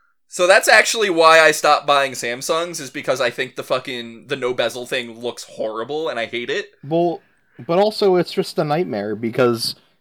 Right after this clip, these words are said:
Speaker 2: it's like, yo, did you want the C I A to have your face? 'Cause we already know Apple gives them shit to them all the time, so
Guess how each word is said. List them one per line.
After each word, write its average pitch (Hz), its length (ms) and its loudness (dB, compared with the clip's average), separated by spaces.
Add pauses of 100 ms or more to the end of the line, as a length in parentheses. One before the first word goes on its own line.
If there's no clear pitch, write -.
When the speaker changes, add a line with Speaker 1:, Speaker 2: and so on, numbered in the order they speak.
(140)
Speaker 2:
it's 131 240 -2
like, 123 320 0
yo, 139 280 2
did 117 320 -6
you 135 300 -6 (420)
want 120 320 -2
the 139 80 -6
C 127 200 -4
I 120 60 4
A 117 220 0
to 113 80 2
have 117 180 -2
your 107 120 -6
face? 110 420 -6
'Cause 107 200 -6
we 117 140 -2
already 127 240 2
know 117 180 2
Apple 113 360 0
gives 107 340 -10
them 110 320 -6
shit 101 240 -8
to 107 80 -10
them 101 220 -2
all 107 200 0
the 98 60 -8
time, 101 380 -4
so 95 320 -4